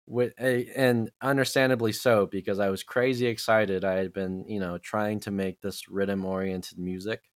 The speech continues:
and I made something that I liked, and it was awesome. And I had Al Ross master it, <laughs> like, all that stuff. But in the following months,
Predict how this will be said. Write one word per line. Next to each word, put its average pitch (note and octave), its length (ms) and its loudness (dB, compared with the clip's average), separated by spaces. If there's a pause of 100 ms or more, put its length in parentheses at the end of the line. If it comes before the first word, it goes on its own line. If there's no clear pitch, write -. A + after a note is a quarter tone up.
(360)
and G#2 100 -2
I G#2 60 2
made C#3 200 0
something A2 360 -2
that F#2 100 -2
I F#2+ 60 0
liked, G#2 340 0
and F2 100 -8
it E2 60 -6
was D#2+ 100 -10
awesome. G#2 500 -6 (140)
And F#2+ 160 -4
I F2+ 60 -4
had F#2 280 -2
Al F#2+ 220 -2
Ross G2 300 -2
master F2+ 500 -6 (260)
it, B2+ 240 2 (280)
<laughs> - 220 -20
like, A2+ 260 -4
all G#2+ 160 4
that G2+ 180 2
stuff. - 500 -4 (680)
But G#2+ 480 2 (440)
in A#2+ 160 -2
the A2 60 2
following B2+ 520 2
months, G#2+ 600 -4